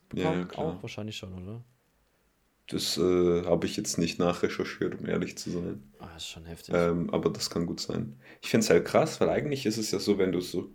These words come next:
Speaker 1: stark, lange starker Strahlung ausgesetzt bist, dann wird ja übel und du verlierst ja auch dann so ein bisschen so das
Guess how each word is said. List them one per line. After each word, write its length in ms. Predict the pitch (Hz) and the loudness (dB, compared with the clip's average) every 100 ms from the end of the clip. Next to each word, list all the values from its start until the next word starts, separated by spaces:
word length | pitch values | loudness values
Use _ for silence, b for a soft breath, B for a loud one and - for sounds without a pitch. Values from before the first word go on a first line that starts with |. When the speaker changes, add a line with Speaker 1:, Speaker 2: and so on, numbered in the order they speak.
| - - | -16 -8
Speaker 1:
stark, 460 | - - 98 - - | -2 2 2 2 -2
lange 280 | 90 123 120 | 0 0 0
starker 640 | - 101 104 101 92 - - _ | 0 0 2 0 0 -2 -12 _
Strahlung 760 | - - 98 131 120 107 104 - | -12 -2 2 4 6 4 2 -2
ausgesetzt 680 | - 110 - - 82 - - | 0 0 -2 -4 -4 -4 -2
bist, 300 | 104 107 - B B B | 0 0 -4 B B B
dann 200 | 85 87 | -2 4
wird 160 | 107 104 - - - - | 4 4 -6 -16 -8 0
ja 120 | 78 | 0
übel 640 | - 101 104 90 90 90 - - | 4 4 4 4 4 2 -4 -4
und 240 | 82 - | -4 -4
du 20 | |
verlierst 440 | - 80 82 85 - | 0 2 4 2 4
ja 80 | 69 | 4
auch 160 | 78 | 4
dann 180 | - 82 | 2 0
so 80 | 82 | 0
ein 120 | 82 | -2
bisschen 340 | - - 82 | -4 -2 -2
so 140 | 78 78 | 0 -2
das 260 | 69 - | -4 -10